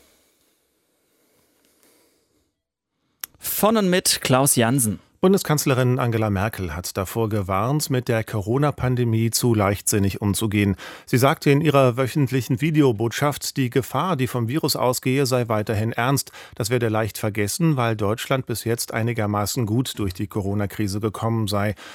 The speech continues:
Speaker 2: Aber regionale Ausbrüche wie jetzt beim Fleischproduzenten Tönnies in Nordrhein-Westfalen zeigten,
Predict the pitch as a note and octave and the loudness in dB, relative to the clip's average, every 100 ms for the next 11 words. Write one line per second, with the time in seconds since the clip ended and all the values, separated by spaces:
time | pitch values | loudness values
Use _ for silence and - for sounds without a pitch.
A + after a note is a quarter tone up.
0 | - A#2 A#2 A2+ A2 D3+ D#3+ C#3+ E3+ C#3+ | -8 -2 0 0 0 0 2 2 2 0
1 | B2 D#3 - A#2+ A2 B2 A2 G#2+ A#2+ - | 0 -2 -4 -4 -2 -2 -2 -2 -2 -2
2 | A2 G#2 G2+ - A2+ - A#2+ A2+ - A2+ | -2 0 -2 -2 -2 -2 -4 -4 -2 -4
3 | B2+ - C#3 C3 A#2 A2+ G#2 G#2 G#2+ G#2 | -4 0 2 2 0 0 -2 -2 -4 -2
4 | G#2 - B2+ C3 C3 - A#2 - D#3 | -4 0 0 2 2 0 0 2 0